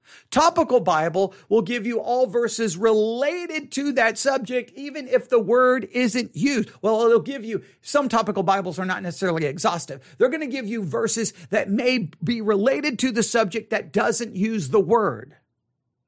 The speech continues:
Exhaustive concordance is gonna give you every verse that uses the specific word,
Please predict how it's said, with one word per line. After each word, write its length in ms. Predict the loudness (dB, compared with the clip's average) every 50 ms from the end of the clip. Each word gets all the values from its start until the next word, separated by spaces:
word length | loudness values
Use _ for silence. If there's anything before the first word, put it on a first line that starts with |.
| _ _ _ _ -20 -12 -2 -2
Exhaustive 640 | 0 0 2 2 2 2 2 0 0 -2 -4 -2
concordance 500 | 0 -2 -2 2 2 4 4 2 0 -2
is 120 | -4 -2 0
gonna 160 | 0 0 0
give 220 | 0 0 0 0
you 140 | -2 -4 -4
every 360 | 0 0 0 0 2 -2 -4 0
verse 300 | 2 2 2 2 2 0
that 220 | -2 -2 -2 -4
uses 560 | -4 -4 -4 -4 -4 -6 -6 -6 -4 -4 -2 -2
the 140 | 0 0
specific 720 | 0 0 -2 -2 -2 -2 0 0 0 0 0 -2 -2 -2
word, 360 | 0 2 2 4 4 2 0